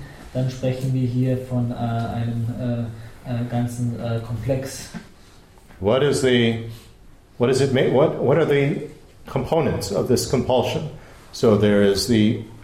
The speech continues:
Speaker 2: compulsive urge that brings on repetition of behavior, certain form of behavior. Then there's the shape of the behavior itself.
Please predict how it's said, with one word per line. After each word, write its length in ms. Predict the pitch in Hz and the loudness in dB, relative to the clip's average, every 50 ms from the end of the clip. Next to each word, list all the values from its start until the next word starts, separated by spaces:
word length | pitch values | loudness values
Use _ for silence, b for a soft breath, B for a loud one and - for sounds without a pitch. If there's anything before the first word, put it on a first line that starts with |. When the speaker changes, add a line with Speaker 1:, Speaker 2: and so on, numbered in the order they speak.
| - - - - | -20 -20 -14 -6
Speaker 2:
compulsive 640 | - 120 104 - - 147 156 151 - - - - - | -4 -4 -2 0 0 2 2 2 2 2 0 0 2
urge 540 | 156 151 143 120 95 - - - - - - | 2 4 4 4 2 0 -2 -4 -6 -6 -2
that 160 | - 123 113 - | -2 -2 0 2
brings 280 | 117 120 123 113 107 | 2 4 4 4 4
on 460 | 127 127 127 120 110 104 101 107 - - - - - - - - - - - - - - - - - - - - - - - - - - - - - - - - - - - - - | 4 2 2 2 0 0 0 -2 -4 -8 -14 -18 -20 -20 -20 -20 -20 -20 -20 -20 -20 -20 -20 -20 -20 -20 -20 -20 -20 -20 -20 -20 -20 -20 -20 -20 -20 -20 -20 -20 -20 -20 -20 -12 -2
repetition 540 | - 107 101 101 113 - 135 131 131 - 123 | 0 0 0 0 0 0 0 0 2 2 0
of 140 | 113 127 - | 0 0 0
behavior, 580 | 113 104 92 104 98 - 104 131 156 - - - - - - - - - - - - - - - - - - - - - - - - - - - - - - - - - - - - - - - | 0 2 4 4 4 4 4 2 2 0 -2 -10 -16 -20 -20 -20 -20 -20 -20 -20 -20 -20 -20 -20 -20 -20 -20 -20 -20 -20 -20 -20 -20 -20 -20 -20 -20 -20 -20 -20 -20 -20 -20 -20 -20 -20 -20 -14
certain 280 | - - 120 123 117 107 | -4 -2 0 0 0 0
form 320 | - - 131 131 123 117 | 0 2 2 4 4 4
of 140 | 110 107 110 | 2 2 2
behavior. 580 | 127 110 107 107 101 98 110 135 175 185 - B B B B B B B - | 2 4 4 4 4 4 4 2 2 2 -2 B B B B B B B -2
Then 160 | 107 98 98 | 0 2 4
there's 220 | 101 98 98 - | 4 2 2 2
the 80 | 123 120 | 0 0
shape 340 | - - 160 160 156 156 156 | 0 2 2 2 2 2 0
of 100 | 131 - | 0 2
the 80 | 123 | 0
behavior 480 | 101 117 120 113 135 131 123 127 120 110 | 0 2 2 2 2 2 4 4 4 4
itself. 640 | 107 107 - - 156 143 127 135 175 - - - - | 4 2 0 0 2 2 4 2 2 0 -4 -8 -12